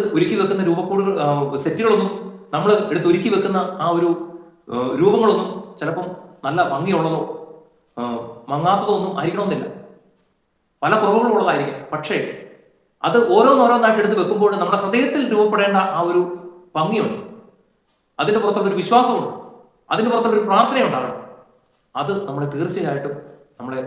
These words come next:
ഉയർത്തും. അതിൻ്റെ പിന്നിൽ ഇതുപോലെ കടന്നു വരുന്ന ഒരു, ഒരു സഹനം, അത് നമ്മളെ പുതിയൊരു ജീവിതത്തിലേക്ക് നമ്മളെ വഴി നടത്തും. കാരണം ഉണ്ണിയേശു ഈ ഭൂമിയിൽ ജനിച്ചത് പാപികൾക്ക്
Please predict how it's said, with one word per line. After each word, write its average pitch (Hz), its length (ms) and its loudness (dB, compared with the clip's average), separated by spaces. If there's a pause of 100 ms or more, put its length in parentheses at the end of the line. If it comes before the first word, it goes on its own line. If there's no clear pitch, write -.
(140)
ഉയർത്തും. - 300 -4 (800)
അതിൻ്റെ 208 280 2
പിന്നിൽ 208 200 6 (180)
ഇതുപോലെ 214 320 4
കടന്നു 202 220 2
വരുന്ന 190 200 -2 (100)
ഒരു, 175 120 4 (760)
ഒരു 170 180 2
സഹനം, 185 280 2 (540)
അത് 196 120 0 (140)
നമ്മളെ 170 220 -2 (200)
പുതിയൊരു 190 360 2 (180)
ജീവിതത്തിലേക്ക് 170 460 -2
നമ്മളെ 143 180 -6
വഴി 175 160 -2
നടത്തും. 117 260 -8 (640)
കാരണം 127 260 -8 (840)
ഉണ്ണിയേശു 196 360 0 (140)
ഈ - 100 -2
ഭൂമിയിൽ 156 320 0
ജനിച്ചത് 147 320 -2 (760)
പാപികൾക്ക് 247 420 2